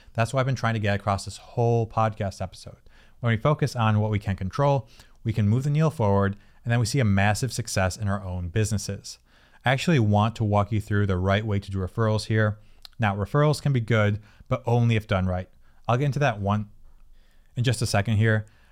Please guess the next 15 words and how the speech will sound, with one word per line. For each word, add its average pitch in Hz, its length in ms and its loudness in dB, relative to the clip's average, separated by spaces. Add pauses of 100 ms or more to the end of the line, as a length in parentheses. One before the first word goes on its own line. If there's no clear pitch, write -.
(100)
but 110 300 -2
real 135 180 2
quick, 123 260 0
I 117 40 2
actually 113 300 2
teach 113 360 -4
all 104 280 4
of 98 60 -2
this 98 180 0
client 101 280 0
acquisition 98 460 -2
stuff 98 400 0
inside 101 260 0
my 92 80 0
program, 110 560 0